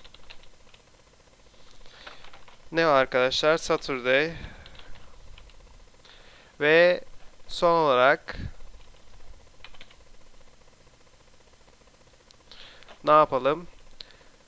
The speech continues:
Ee, pazarı yazalım. Pazar,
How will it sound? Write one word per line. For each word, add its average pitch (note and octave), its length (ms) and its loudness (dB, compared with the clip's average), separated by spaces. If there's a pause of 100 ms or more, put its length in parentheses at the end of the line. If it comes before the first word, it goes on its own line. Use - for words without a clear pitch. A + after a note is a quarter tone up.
(120)
Ee, C3 760 0
pazarı D#3+ 320 4
yazalım. A#2+ 400 2 (4000)
Pazar, D3+ 760 4